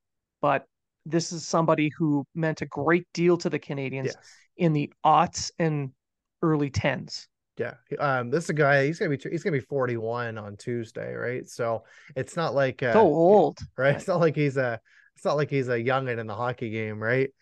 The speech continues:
Speaker 2: Um,
Speaker 1: No.
Speaker 2: but you know what? He did everything he could for the Canadiens, and, uh, he played up, uh, thousand and one games, um, scored in, uh,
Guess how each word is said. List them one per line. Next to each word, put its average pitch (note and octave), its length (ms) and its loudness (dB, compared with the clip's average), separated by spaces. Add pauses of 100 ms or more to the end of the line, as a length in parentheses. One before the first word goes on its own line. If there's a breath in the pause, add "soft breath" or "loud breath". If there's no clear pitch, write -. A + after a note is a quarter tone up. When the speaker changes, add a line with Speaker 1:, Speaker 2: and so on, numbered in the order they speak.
(280 soft breath)
Speaker 2:
Um, A#2+ 460 2
Speaker 1:
No. C#3+ 180 -4
Speaker 2:
but - 120 2
you F3+ 40 2
know E3+ 100 4
what? D3+ 120 4
He C#3+ 180 0
did D3+ 240 2
everything C3 440 -2
he A#2+ 100 -8
could B2 240 -4
for A#2 80 -10
the A2+ 120 -2
Canadiens, A#2+ 760 -4
and, A2+ 340 -4
uh, G2+ 340 -4 (500 soft breath)
he C3 120 -4
played C3 360 0
up, A#2+ 240 -2
uh, A2 400 -2 (400)
thousand B2 400 0
and A#2 100 -8
one A#2 300 -6
games, A2+ 680 -8 (600)
um, - 480 -10 (200)
scored B2+ 520 0
in, A#2 260 -2
uh, G#2+ 420 0